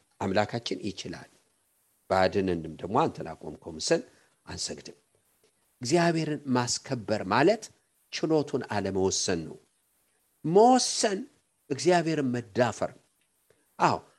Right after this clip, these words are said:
አለማመን ሌላ ነገር ነው። እግዚአብሔርን መወሰን ኃጢአት ነው፣ በደል ነው። ይህን አ-፣ ይህን አምላክ መወሰን።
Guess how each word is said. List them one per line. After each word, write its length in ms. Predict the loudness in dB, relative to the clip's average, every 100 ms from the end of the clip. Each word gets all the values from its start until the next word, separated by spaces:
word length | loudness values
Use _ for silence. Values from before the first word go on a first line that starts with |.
| _
አለማመን 580 | 6 8 8 8 6 4 6
ሌላ 200 | 6 6 4
ነገር 320 | 2 0 0
ነው። 160 | 0 -2 -6 _ -6
እግዚአብሔርን 680 | 2 6 8 8 6 6 4
መወሰን 540 | 6 6 4 0 -6 -10 _ _ -4
ኃጢአት 560 | 2 2 0 -2 -2 -2
ነው፣ 160 | -6 -6 -10 _ 0
በደል 380 | 4 6 6 4
ነው። 140 | 2 -4 -10 _ _ _ _
ይህን 200 | 0 4
አ-፣ 100 | 4 2 -6 -6
ይህን 200 | 0 0
አምላክ 460 | 0 2 4 2 0 -20 _ _
መወሰን። 600 | 0 2 2 0 -8 -12